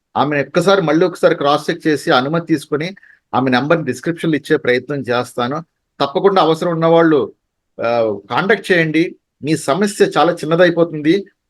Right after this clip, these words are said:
మీ యొక్క, మీకు ఎటువంటి సాయం కావాలన్నా సరే, ఆ, మేడం గారు మీకు ప్రొవైడ్ చేస్తున్నారు. ఏదో సమస్య ఏంటి,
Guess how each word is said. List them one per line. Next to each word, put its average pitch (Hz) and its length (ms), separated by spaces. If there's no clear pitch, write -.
మీ 135 220
యొక్క, 190 360
మీకు 160 260
ఎటువంటి 208 400
సాయం 185 340
కావాలన్నా 170 300
సరే, 151 420
ఆ, 123 180
మేడం 147 380
గారు 127 420
మీకు 131 220
ప్రొవైడ్ 160 420
చేస్తున్నారు. 147 680
ఏదో 196 180
సమస్య 208 480
ఏంటి, 202 460